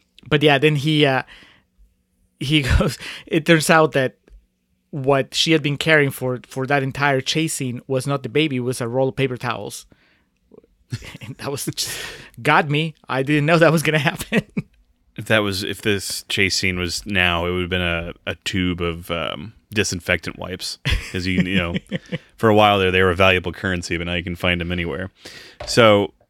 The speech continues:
Speaker 2: he stabs Jamie, leaves her for dead, and she says, "You can't have the baby, you can't have the baby." And he goes and finds the, uh, paper towel roll, and presumably at this point speeds away and, uh,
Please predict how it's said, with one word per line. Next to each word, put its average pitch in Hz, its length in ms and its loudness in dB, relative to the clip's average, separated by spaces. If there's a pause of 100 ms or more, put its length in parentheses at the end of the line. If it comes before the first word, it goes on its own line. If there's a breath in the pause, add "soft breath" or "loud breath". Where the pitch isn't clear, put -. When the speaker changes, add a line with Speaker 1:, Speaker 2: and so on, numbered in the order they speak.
(960)
Speaker 2:
he 127 200 4
stabs 143 500 4
Jamie, 92 440 0
leaves 95 280 0
her 101 80 2
for 92 140 -4
dead, 85 260 0
and 85 80 -8
she - 140 -10
says, 85 240 -6
"You 87 100 -6
can't 92 260 -2
have 87 120 -2
the 85 60 -6
baby, 85 280 -2
you 85 80 -8
can't 87 220 -6
have 85 140 -6
the 90 40 -10
baby." 85 320 -6
And 85 80 -6
he 87 60 -6
goes 87 240 -4
and 87 160 -14 (260 loud breath)
finds 107 360 0
the, 92 400 2
uh, 85 320 -2 (220)
paper 98 260 -2
towel 90 280 0
roll, 87 280 -2
and 90 160 -8
presumably 113 440 4
at 90 60 -2
this 95 140 -6
point 90 320 -8
speeds 92 400 -4
away 85 420 -2 (360 soft breath)
and, 87 360 -6
uh, 85 280 -2